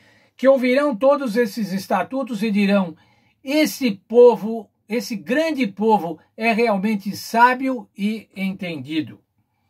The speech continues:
Que nação há tão grande que tem a Deus e estão chegados a si como o Senhor nosso Deus, todas as vezes que o invocamos?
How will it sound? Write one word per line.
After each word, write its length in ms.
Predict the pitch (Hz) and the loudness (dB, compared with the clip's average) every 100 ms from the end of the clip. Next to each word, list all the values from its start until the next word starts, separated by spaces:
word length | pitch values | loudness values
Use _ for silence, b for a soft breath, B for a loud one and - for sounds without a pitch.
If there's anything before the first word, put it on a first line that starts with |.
| _ _ _ _ _ b b | _ _ _ _ _ b b
Que 140 | - 330 | -4 2
nação 480 | 311 233 311 311 277 | 2 2 0 2 2
há 100 | 208 | 2
tão 220 | 254 202 | 2 2
grande 360 | 202 262 240 | 0 0 0
que 160 | 202 208 | -2 -4
tem 220 | 196 240 | -2 -2
a 80 | 214 | -2
Deus 300 | 185 254 226 | 0 0 0
e 40 | |
estão 280 | 208 - 277 | -4 -4 -4
chegados 580 | - 226 196 233 226 190 | -2 -4 -2 -4 -4 -4
a 100 | 190 | -6
si 220 | 165 247 | -4 -8
como 260 | 220 214 202 | -2 0 0
o 40 | |
Senhor 500 | 190 190 175 220 233 | -2 -6 0 2 2
nosso 400 | 175 190 196 170 | 0 -2 -2 -8
Deus, 560 | 135 160 165 165 - _ _ _ _ _ _ _ | -6 -4 -4 -6 -14 _ _ _ _ _ _ _
todas 380 | 208 220 208 165 | 0 2 0 -2
as 160 | 175 139 | -4 -4
vezes 280 | 175 165 | -8 -8
que 140 | - 165 | -12 -10
o 60 | |
invocamos? 800 | 160 143 135 - 139 127 107 - | -8 -8 -10 -8 -10 -10 -16 -20